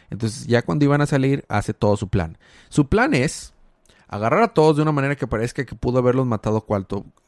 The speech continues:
que-, quien sea, Booster Gold o Harley Quinn, para después, eh, eh, poner con programación una visión en la que cada uno ve que fue el otro quien lo mató. Y dejar las pistas de tal manera que Wally West creyera que fue uno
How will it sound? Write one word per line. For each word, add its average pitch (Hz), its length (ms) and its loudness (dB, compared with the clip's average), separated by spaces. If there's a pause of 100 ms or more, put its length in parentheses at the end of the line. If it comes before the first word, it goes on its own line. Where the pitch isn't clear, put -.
que-, 107 140 -14
quien 110 180 -2
sea, 101 180 0
Booster 135 340 0
Gold 123 280 2
o 110 180 0
Harley 127 260 2
Quinn, 90 300 -4 (400)
para 110 240 2
después, 170 600 0 (100)
eh, 120 360 0
eh, 107 60 -6
poner 123 320 0
con 156 160 -4
programación 143 580 0
una 139 220 0
visión 127 340 -2
en 120 80 -2
la 113 140 -2
que 98 160 -6
cada 123 180 -2
uno 139 220 0
ve 120 220 0
que 117 260 -4 (200)
fue 120 220 2
el 117 100 4
otro 117 240 2
quien 110 120 -4
lo 101 80 0
mató. 92 400 -2
Y 117 100 -2
dejar 127 240 0
las 190 120 -2
pistas 180 280 -4
de 170 60 -4
tal 156 160 -2
manera 147 320 -2
que 123 140 -2
Wally 151 340 0
West 151 320 2
creyera 120 320 0
que 127 100 -6
fue 147 160 -2
uno 139 320 -2